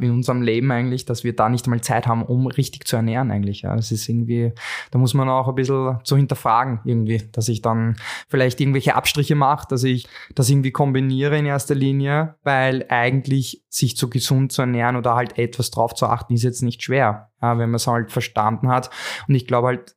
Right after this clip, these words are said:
der Mensch geht halt gerne den, den kürzeren Weg, den einfachen und es schmeckt gut und es kostet halt nur drei Euro fünfzig, das kommt ja noch dazu, dass eigentlich, äh, schlechte Ernährung unter Anführungszeichen, McDonald's egal,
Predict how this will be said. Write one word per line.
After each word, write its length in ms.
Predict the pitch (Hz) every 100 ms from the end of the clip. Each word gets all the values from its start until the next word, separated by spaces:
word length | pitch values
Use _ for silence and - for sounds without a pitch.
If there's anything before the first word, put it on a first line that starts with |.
| -
der 80 | 127
Mensch 220 | 120 117
geht 100 | 127
halt 160 | 123
gerne 240 | 123 117 120
den, 240 | 123 113
den 140 | 110 123
kürzeren 420 | 135 - 123 120
Weg, 160 | 139
den 100 | -
einfachen 520 | 117 117 - 131 135 139
und 260 | 127 127
es 80 | 120
schmeckt 360 | - 123 123 -
gut 280 | 143 143 -
und 500 | 135 131 127 127 -
es 140 | 123 -
kostet 220 | 139 -
halt 80 | 135
nur 100 | 127
drei 160 | 123
Euro 160 | 113 113
fünfzig, 400 | - 139 - -
das 140 | 123
kommt 180 | 143 131
ja 80 | 127
noch 140 | 123
dazu, 520 | 131 120 143 165 214 -
dass 320 | 123 117 -
eigentlich, 640 | 123 120 117 120 117 -
äh, 240 | 110 117 113
schlechte 400 | - 113 123 131
Ernährung 380 | 120 113 127 131
unter 180 | 120 107
Anführungszeichen, 1040 | 165 - 127 127 117 - 98 113 135 131
McDonald's 640 | 123 120 - 131 139 120
egal, 400 | 107 107 113 135